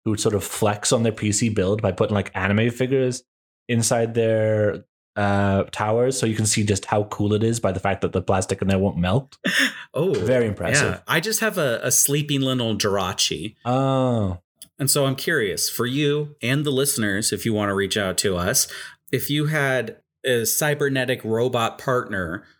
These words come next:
Speaker 2: would you get them, like, done up with R G Bs, or would you put anime figures <laughs> inside of them?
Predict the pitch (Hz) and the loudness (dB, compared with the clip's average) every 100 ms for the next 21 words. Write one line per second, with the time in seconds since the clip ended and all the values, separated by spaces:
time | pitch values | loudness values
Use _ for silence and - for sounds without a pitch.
0 | _ 123 131 123 113 135 139 139 131 117 | _ -2 -2 -2 -2 -2 0 -2 0 -2
1 | 117 127 123 117 131 123 131 127 123 113 | -4 -2 -2 0 0 0 0 0 -2 -2
2 | 123 120 113 113 113 123 151 185 208 - | -2 0 0 -2 -2 -2 0 0 -2 -2
3 | 123 131 120 113 - 135 120 113 123 135 | 0 0 -2 -4 0 -2 0 -2 0 0
4 | 156 - 170 170 170 180 165 - - - | -2 -2 -2 0 0 2 2 0 0 0
5 | 190 190 - - 185 233 | 0 0 -6 -4 -2 -4